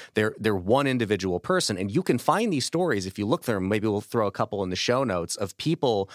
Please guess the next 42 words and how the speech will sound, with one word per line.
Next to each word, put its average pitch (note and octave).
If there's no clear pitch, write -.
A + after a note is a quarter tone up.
who B2
are, A2+
you A2+
know, F#2
they're B2
not A#2+
this G2+
caricature C3+
of F#2+
landlords. G2
They're A2
just G2+
a G2+
person E3
who's C3
got D#2+
a D2+
room C3+
for E3
rent, C#3+
and A#2
now C#3
they're D#3
stuck B2
in A2+
the G#2
middle G#2
of F#2+
a G2
nightmare G2
because F2+
they G2
have G#2
somebody F#2+
who F#2+
they F#2
uh, G#2
in, G2+
in G2+
these F#2+
worst A2
cases, F2+